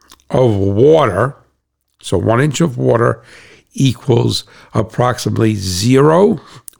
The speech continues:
point zero seven three four inches of mercury. So one inch of water is equal to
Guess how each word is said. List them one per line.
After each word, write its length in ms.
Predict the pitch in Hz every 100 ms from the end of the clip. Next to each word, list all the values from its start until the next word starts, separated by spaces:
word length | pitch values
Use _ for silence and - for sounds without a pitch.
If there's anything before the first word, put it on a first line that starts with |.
| _
point 560 | - - 131 139 139 - - - - _
zero 840 | 110 101 98 127 135 139 143 143 123 _
seven 680 | _ - - 135 131 135 123 - _ _
three 480 | - - 120 147 123
four 440 | - 107 120 113
inches 440 | - 117 98 101
of 120 | 101 98
mercury. 520 | 123 123 - 90 - _ _ _ - - - _
So 200 | - 113
one 340 | 101 113 156
inch 240 | 190 175 170
of 220 | 156 123
water 440 | 170 175 120 87 _ - _ - _
is 240 | - 110 110
equal 300 | 123 - 123
to 300 | - 113